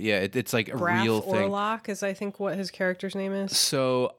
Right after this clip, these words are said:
Speaker 1: I would, just to be, just to have fun, I think my favorite portrayal of Nosferatu is from Willem Dafoe in Shadow of the Vampire. Have you seen that movie?
Speaker 2: I have. Willem Dafoe. I, so I don't know if I love the movie.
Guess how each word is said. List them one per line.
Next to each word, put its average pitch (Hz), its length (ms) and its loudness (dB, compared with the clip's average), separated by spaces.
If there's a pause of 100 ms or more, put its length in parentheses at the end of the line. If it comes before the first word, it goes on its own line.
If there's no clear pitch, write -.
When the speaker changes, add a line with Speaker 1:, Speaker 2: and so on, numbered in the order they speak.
(240)
Speaker 1:
I 202 480 2
would, 143 380 0
just 180 220 -2
to - 80 -16
be, 131 180 2
just - 160 -8
to 127 60 0
have 98 100 0
fun, 95 380 0
I 135 100 2
think 135 200 2
my 120 240 4
favorite 101 560 2
portrayal 98 720 2
of 92 120 0
Nosferatu 92 880 -2
is 90 160 -6
from 92 240 -4
Willem 123 340 2
Dafoe - 640 -4 (180)
in 98 280 0
Shadow 123 420 2
of 110 120 0
the 107 60 -2
Vampire. 101 760 -2
Have 107 100 -4
you 135 100 4
seen 156 200 -2
that 175 120 2
movie? 226 400 0
Speaker 2:
I 190 180 0
have. 202 440 2
Willem 185 340 -2
Dafoe. 233 280 -6
I, 190 200 0
so 233 280 -2
I 214 100 0
don't 302 240 -2
know 233 200 0
if 226 120 -4
I 202 100 4
love 180 420 -2
the 185 100 -4
movie. 208 580 -6